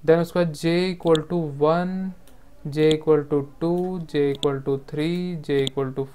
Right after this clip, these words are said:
four, J equal to five। Then उसके बाद फिर से वैल्यू इंक्रीमेंट होगी,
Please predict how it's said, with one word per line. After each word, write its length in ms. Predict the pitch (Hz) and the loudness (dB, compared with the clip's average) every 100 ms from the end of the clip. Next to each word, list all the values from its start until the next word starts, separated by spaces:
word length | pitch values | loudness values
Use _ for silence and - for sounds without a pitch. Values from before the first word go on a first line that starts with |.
| - | -2
four, 380 | 156 160 170 170 147 | 0 2 0 -4 -4
J 160 | 139 | -4
equal 260 | 131 135 131 131 | -4 -6 -6 -6
to 60 | 175 - | -10 -6
five। 240 | 131 117 - - - - - - - - - - - - - - | -6 -6 -14 -20 -20 -20 -20 -20 -20 -20 -20 -20 -20 -20 -20 4
Then 200 | 156 175 | 6 6
उसके 160 | 175 | 2
बाद 100 | 180 175 | -2 0
फिर 120 | 180 | -4
से 100 | 175 | 0
वैल्यू 280 | 180 175 180 | 0 2 2
इंक्रीमेंट 440 | 175 175 170 170 | 0 -2 -2 -2
होगी, 300 | 175 170 196 | -4 -4 -6